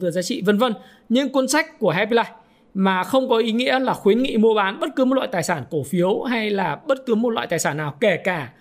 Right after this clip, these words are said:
là khuyến nghị phân tích cái báo cáo tài chính của một công ty cụ thể nào đó mà tôi đang chuẩn bị làm cho các bạn ở đây. Và thứ ba nữa là nếu như ai đó muốn trích dẫn lại cái video này hoặc là đăng tải lại video này thì vui lòng xin phép ý kiến của tôi hoặc là trích nguyên đầy đủ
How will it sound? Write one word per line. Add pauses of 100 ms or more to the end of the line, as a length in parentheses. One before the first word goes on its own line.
(220)
là (260)
khuyến
nghị
phân
tích
cái
báo
cáo
tài
chính
của
một
công
ty
cụ
thể
nào
đó
mà
tôi
đang
chuẩn
bị
làm
cho
các
bạn
ở
đây. (680)
Và
thứ
ba
nữa
là (260)
nếu
như
ai
đó
muốn
trích
dẫn
lại
cái
video
này (260)
hoặc
là
đăng
tải
lại
video
này
thì
vui
lòng
xin
phép
ý
kiến
của
tôi (180)
hoặc
là
trích
nguyên
đầy
đủ